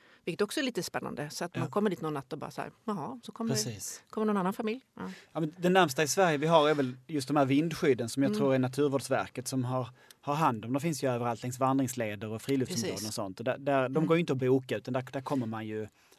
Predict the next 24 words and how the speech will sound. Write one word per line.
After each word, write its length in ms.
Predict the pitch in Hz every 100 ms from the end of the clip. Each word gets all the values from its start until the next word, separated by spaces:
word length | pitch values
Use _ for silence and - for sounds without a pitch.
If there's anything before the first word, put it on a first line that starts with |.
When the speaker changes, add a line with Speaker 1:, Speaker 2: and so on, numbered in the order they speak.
| -
Speaker 2:
och, 140 | - -
och, 380 | 147 139 143
och 80 | 214
hoppas 220 | 165 196
på 80 | 170
att 60 | 135
de 100 | 143
är 60 |
lediga. 340 | 131 135 120 101
Speaker 1:
Mm. 420 | 101 123 - 190
Speaker 2:
Eller 80 | 175
så, 280 | - 117 107
så 180 | - 127
får 120 | -
man 100 | 135
sova 180 | 131 135
utanför 380 | 135 123 95 107
eller 120 | 104
gå 80 | 110
vidare 280 | 135 143 101
eller 80 | 98
så. 200 | 117 95
Speaker 1:
Mm. 240 | 202 196 202 180
Speaker 2:
Men 200 | - 135